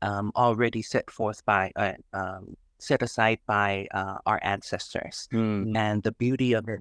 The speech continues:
Speaker 1: is, um, it's, we're still a recognized identity. We are still, um,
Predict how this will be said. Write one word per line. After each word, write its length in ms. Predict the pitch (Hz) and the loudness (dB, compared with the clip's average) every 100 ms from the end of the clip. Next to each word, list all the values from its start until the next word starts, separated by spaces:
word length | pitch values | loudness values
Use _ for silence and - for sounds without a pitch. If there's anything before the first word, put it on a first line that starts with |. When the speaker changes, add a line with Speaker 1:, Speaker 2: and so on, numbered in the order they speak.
| 95 | -2
Speaker 1:
is, 500 | 113 107 101 - - - | 0 0 -2 -10 -8 -2
um, 460 | 104 104 101 98 - _ _ _ _ _ _ _ _ - | 0 0 -2 -4 -10 _ _ _ _ _ _ _ _ -2
it's, 400 | 143 - - - 135 | -2 -2 -14 -10 -6
we're 480 | 123 135 120 139 | 0 0 2 -2
still 380 | - - 131 123 | -2 0 2 4
a 60 | 120 | 2
recognized 520 | 123 131 113 113 - | 2 2 2 0 0
identity. 720 | 113 107 110 156 - 175 160 | -2 0 0 -2 -2 -2 0
We 140 | 120 107 | 0 0
are 100 | 104 | -2
still, 560 | - 123 113 110 107 | -4 0 2 2 -2
um, 340 | - 104 98 | -4 -4 -6